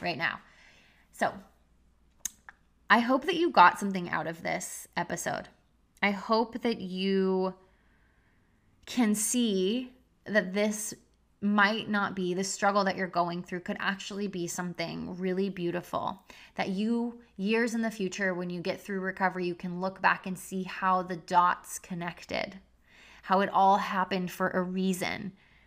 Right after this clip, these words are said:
There was a larger plan at play, that it happened for you. Even if you can't see it right now, even if,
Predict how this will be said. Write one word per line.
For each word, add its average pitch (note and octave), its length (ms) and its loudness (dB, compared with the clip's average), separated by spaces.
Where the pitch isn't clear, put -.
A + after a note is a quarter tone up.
There G3 200 0
was F#3+ 140 0
a G3 60 0
larger G3 480 4
plan F#3 640 2
at E3+ 280 0
play, B2 440 -2
that F3+ 100 -2
it F3+ 100 -4
happened G3+ 400 -2
for A3+ 460 -4
you. G#3+ 720 -2
Even D4+ 260 2
if D#4+ 140 -2
you C#4 80 -2
can't G#3+ 340 -4
see F#3+ 200 0
it F3+ 60 2
right F3+ 220 0
now, F3 240 0
even A#3+ 240 0
if, - 240 -6